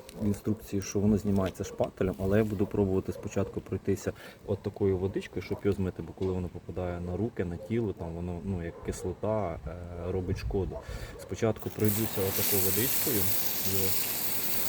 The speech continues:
змию цю стару фарбу максимально, що змивається. А потім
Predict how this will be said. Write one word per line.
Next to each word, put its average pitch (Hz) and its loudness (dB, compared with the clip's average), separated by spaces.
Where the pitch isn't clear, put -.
змию 95 2
цю 107 0
стару 147 0
фарбу 98 0
максимально, 104 2
що 110 0
змивається. 107 2
А 123 2
потім 190 2